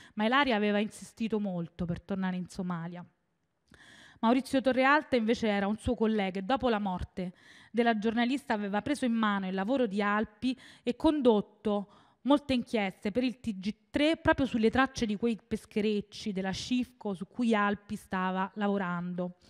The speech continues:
Per loro l'omicidio Alpi Rovatin era diventato una specie di ossessione, aveva trasformato le loro vite,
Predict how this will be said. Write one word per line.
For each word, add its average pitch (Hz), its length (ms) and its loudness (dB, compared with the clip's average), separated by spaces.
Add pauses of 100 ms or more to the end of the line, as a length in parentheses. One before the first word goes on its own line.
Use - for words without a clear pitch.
(500)
Per 269 180 0
loro 196 380 6
l'omicidio 202 520 -2
Alpi 208 320 -4
Rovatin 214 500 0
era 185 160 -2
diventato 202 520 -2
una 190 120 -2
specie 214 380 -2
di 185 100 -6
ossessione, 170 880 -8 (340)
aveva 208 300 -2
trasformato 202 960 -4 (400)
le 196 100 -4
loro 196 260 -4
vite, 175 500 -6